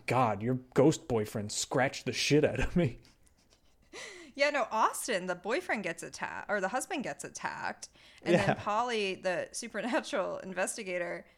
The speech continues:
Speaker 2: says, "This is not a ghost. Like, this is a demon. It wants to hurt Austin. Like, this is a problem."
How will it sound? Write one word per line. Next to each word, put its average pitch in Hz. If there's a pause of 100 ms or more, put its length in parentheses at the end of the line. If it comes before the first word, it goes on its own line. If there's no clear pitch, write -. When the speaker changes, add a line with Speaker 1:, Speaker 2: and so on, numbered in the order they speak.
Speaker 2:
says, 180 (200)
"This 269
is 269
not 190
a 165
ghost. 160
Like, -
this 214
is 247
a 220
demon. 160 (100)
It 202
wants 233
to 196
hurt 185 (160)
Austin. -
Like, 147
this 196
is 196
a 175
problem." -